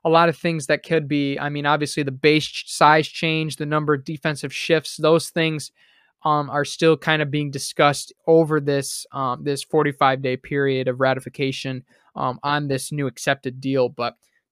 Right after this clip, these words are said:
I think that there's a thing to say about this whole series of negotiation, negotiations, excuse me, that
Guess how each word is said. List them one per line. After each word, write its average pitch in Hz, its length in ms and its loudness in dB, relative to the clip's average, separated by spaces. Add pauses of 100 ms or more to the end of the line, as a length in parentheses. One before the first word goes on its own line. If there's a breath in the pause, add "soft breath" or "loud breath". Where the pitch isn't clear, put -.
(680)
I 180 80 0
think 202 300 0
that 175 140 -2
there's 165 300 2
a 135 300 0 (1160)
thing 185 220 2
to 175 180 4
say 139 540 2
about 135 440 4 (420)
this 156 320 0
whole 170 680 4 (1080)
series 156 840 -2 (100)
of 156 120 -6
negotiation, 151 920 2
negotiations, 160 1080 2
excuse 156 280 -8
me, 127 180 -4 (680 soft breath)
that 151 380 6